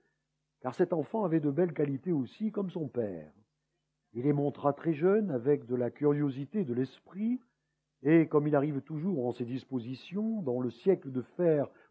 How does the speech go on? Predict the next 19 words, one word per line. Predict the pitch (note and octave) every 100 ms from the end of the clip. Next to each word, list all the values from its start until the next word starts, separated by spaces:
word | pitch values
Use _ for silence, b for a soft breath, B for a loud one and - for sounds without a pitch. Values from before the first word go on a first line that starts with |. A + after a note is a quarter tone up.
| -
de |
la | A#2+ A2+
douceur | A2+ D#3+ - F#3 E3
de | A#2+
vivre | A#2 C#3 D#3+ G#2+
comme | G2+ B2+ A#2+
dans | A#2 G#2+
le | G#2+
nôtre, | B2+ F3 G#3+ G3 B2
sans | - C3 A2
que | B2+ A#2 B B
rien | G#2 A#2+ D3 E3+ D3
en | A2 A2+ A2+
ces | - A#2
matières | C#3 C#3+ D#3+ C#3+ A2
ait |
bougé | G#2+ B2 A2+ A#2+
d'un | G#2
cheveu, | G2+ D3+ C#3+ A3 B3